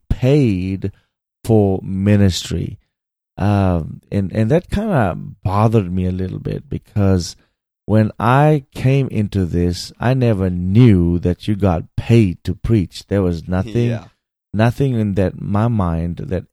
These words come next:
Speaker 1: ever you got anything. Uh, we did all we did because we loved people and we loved the kingdom of God. Uh, man, I would, uh, I've done so many things,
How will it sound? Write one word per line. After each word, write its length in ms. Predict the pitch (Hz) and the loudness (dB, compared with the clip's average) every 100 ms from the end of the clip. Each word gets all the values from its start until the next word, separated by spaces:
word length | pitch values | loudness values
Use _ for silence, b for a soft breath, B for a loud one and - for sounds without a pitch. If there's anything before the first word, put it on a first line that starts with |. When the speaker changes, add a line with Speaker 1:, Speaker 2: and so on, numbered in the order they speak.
| - | 0
Speaker 1:
ever 420 | 120 98 87 76 | 2 2 -2 -4
you 180 | - 98 | -4 -4
got 300 | 95 87 85 - | -2 -2 -4 -4
anything. 640 | 98 101 92 78 82 101 _ _ _ _ - | -4 -2 -4 -8 -10 -14 _ _ _ _ -2
Uh, 180 | 95 90 | 2 2
we 240 | 87 113 135 | 4 4 6
did 260 | 117 95 | 4 2
all 380 | - 95 101 117 | 0 0 2 4
we 140 | 113 | 2
did 500 | 87 92 87 90 104 - | 2 0 0 -2 -6 -6
because 680 | 92 - 98 101 101 - - - - | -8 -4 2 2 2 -2 -12 -12 -12
we 260 | 101 101 95 | -6 0 0
loved 540 | 90 98 107 101 104 _ _ - - - | 2 2 2 0 -4 _ _ -20 -20 -6
people 520 | - 123 135 139 139 - | 2 2 4 4 2 0
and 220 | 92 85 | -4 -2
we 100 | 85 | -4
loved 300 | 85 92 90 | -2 -2 -4
the 100 | 92 | -6
kingdom 500 | - 107 113 110 113 | -4 -4 -2 -2 0
of 180 | 107 87 | -2 -2
God. 400 | 78 76 80 - _ _ _ _ _ | -6 -4 -6 -10 _ _ _ _ _
Uh, 320 | 92 95 92 90 | -2 0 0 0
man, 340 | 95 117 113 - | 0 0 0 -4
I 140 | 101 | -2
would, 340 | 117 123 104 - - - | 2 2 0 -4 -18 -16
uh, 340 | - - - - - - _ | -16 -14 -12 -14 -14 -20 _
I've 260 | 50 104 113 | -4 -4 -2
done 180 | 117 101 | -2 -2
so 420 | - - 120 127 | -4 2 4 4
many 260 | 123 120 120 | 2 0 -2
things, 540 | - 113 87 78 - | -2 -4 -4 -6 -12